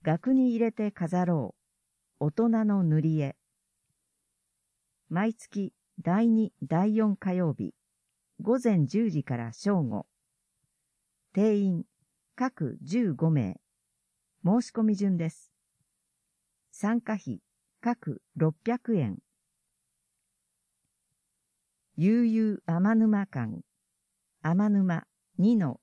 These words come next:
四十二の九。電話、ファックス。三三九一の八五四零。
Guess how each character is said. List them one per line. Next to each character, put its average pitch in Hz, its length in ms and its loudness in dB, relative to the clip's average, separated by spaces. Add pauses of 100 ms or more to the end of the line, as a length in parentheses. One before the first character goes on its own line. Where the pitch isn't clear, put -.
四 220 320 2
十 131 260 -2
二 147 200 2
の 123 180 -2 (200)
九。 160 340 -4 (1120)
電 220 320 2
話、 214 220 -2 (140)
フ 214 100 -8
ァ - 20 -4
ッ 220 40 -8
ク - 100 -20
ス。 110 260 -10 (1200)
三 262 280 0
三 240 340 -2
九 202 300 -2
一 190 300 -4
の 113 220 -4 (360)
八 226 400 -6
五 208 340 0
四 151 320 0
零。 147 320 -4